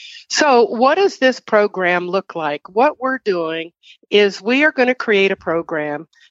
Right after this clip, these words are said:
that is gonna be an immersive six years plus one semester program from undergraduate all the way through the D V M degree.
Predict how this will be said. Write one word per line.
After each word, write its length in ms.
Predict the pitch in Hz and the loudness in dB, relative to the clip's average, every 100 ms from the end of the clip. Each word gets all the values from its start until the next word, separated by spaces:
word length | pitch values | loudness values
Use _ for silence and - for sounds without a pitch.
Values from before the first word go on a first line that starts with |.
| _ | _
that 140 | 196 | 0
is 140 | 196 - | 0 0
gonna 200 | 185 180 | 0 2
be 180 | 185 170 | 4 4
an 100 | 156 | 2
immersive 840 | 160 185 220 220 277 302 294 - _ _ _ _ | 0 2 2 2 0 0 -2 -14 _ _ _ _
six 640 | - - 302 311 - - - | -12 0 0 0 -6 -14 -6
years 440 | 214 220 220 - | 2 4 2 0
plus 340 | - 170 - | 0 0 0
one 200 | 180 208 | -2 0
semester 600 | 240 - 240 190 185 - 196 | 0 -2 0 0 0 -4 -2
program 560 | 190 185 180 175 185 | 0 0 0 0 0
from 260 | 180 165 151 | -2 -4 -2
undergraduate 720 | 175 220 240 202 190 185 185 - | -2 0 0 4 2 2 -2 0
all 300 | 180 202 220 | 4 4 4
the 80 | |
way 220 | 233 233 233 | 2 2 0
through 420 | - 196 190 185 | -2 -2 0 -2
the 80 | 175 | -8
D 180 | 180 185 | -12 -8
V 160 | 185 170 | -4 -4
M 100 | 185 | -6
degree. 520 | 185 175 165 160 | -12 -8 -6 -6